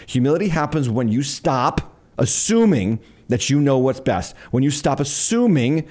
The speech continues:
that God is on your side and going to go with what you think, and you subordinate, okay? You gotta subordinate your assumptions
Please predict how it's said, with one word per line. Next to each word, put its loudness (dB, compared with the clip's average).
that 0
God 2
is 2
on 2
your 4
side 0
and 0
going 2
to -2
go 2
with 2
what 0
you 2
think, -2
and 0
you 4
subordinate, 0
okay? 0
You 0
gotta 2
subordinate 2
your 2
assumptions 0